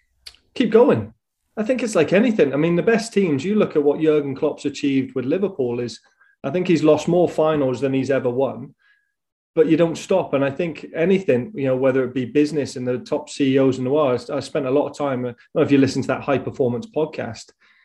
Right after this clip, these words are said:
and it talks a lot about failing forward, and the best champions are the ones that keep going and, and, and forward. You know, Pep, since, you know, winning with that e-, excellent team at Barcelona, the Champions League, has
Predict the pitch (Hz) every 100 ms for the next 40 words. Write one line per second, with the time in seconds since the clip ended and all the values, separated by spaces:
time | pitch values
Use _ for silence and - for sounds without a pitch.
0 | _ 131 135 190 180 143 143 - 127 123
1 | - 139 131 117 110 156 156 117 117 123
2 | 160 156 - - _ _ _ _ - 151
3 | 156 143 120 117 123 131 131 123 123 107
4 | - 143 139 143 143 123 113 107 123 123
5 | 110 123 120 127 123 113 - 151 143 120
6 | 127 127 123 - _ _ _ _ - 160
7 | - - 143 135 - - - _ 139 127
8 | 127 127 123 139 135 135 127 117 131 117
9 | 123 - - - - _ - 143 160 147
10 | - 127 - 135 123 127 120 143 151 123
11 | 117 127 120 117 127 156 135 120 117 -